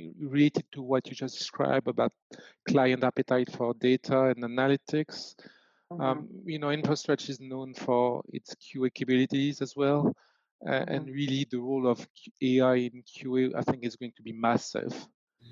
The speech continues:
Speaker 2: Good. Well, I think that that covers most of what I had for you today, Dominique. Very exciting stuff coming from NelsonHall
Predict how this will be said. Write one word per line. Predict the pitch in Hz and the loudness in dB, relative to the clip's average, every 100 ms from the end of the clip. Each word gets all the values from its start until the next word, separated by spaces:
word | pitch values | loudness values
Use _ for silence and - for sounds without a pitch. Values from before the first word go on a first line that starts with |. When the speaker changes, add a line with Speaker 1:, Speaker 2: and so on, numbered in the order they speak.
| - - | -20 -4
Speaker 2:
Good. | 285 269 | -2 -2
Well, | 196 196 - | -2 -2 -2
I | 208 | -4
think | 233 277 320 | -4 -6 -4
that | 320 - | -6 -4
that | 196 202 - | -4 -4 -8
covers | 208 185 185 185 - - | -10 -4 -4 -6 -12 -12
most | 175 185 - | -10 -10 -12
of | 185 | -12
what | 175 | -6
I | 165 170 | -6 -6
had | 165 165 - | -6 -8 -10
for | 175 | -8
you | 165 | -8
today, | 165 180 165 156 156 | -8 -8 -6 -4 -6
Dominique. | 156 151 147 151 180 - | -8 -12 -10 -10 -12 -12
Very | 170 175 175 | -8 -6 -6
exciting | 175 175 165 160 | -8 -10 -10 -10
stuff | 160 156 147 - | -12 -10 -12 -10
coming | 170 156 151 | -12 -10 -12
from | 160 156 | -14 -10
NelsonHall | 147 147 151 151 143 151 | -10 -10 -12 -8 -6 -6